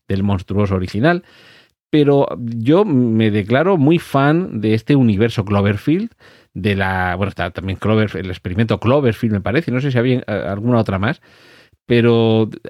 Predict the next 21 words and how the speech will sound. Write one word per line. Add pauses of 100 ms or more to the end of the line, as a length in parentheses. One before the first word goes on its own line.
eh,
no,
vale,
el,
creo
que
era
la,
la
última
película
esta
de
los,
eh,
de,
de
los
zombies
que
estaban,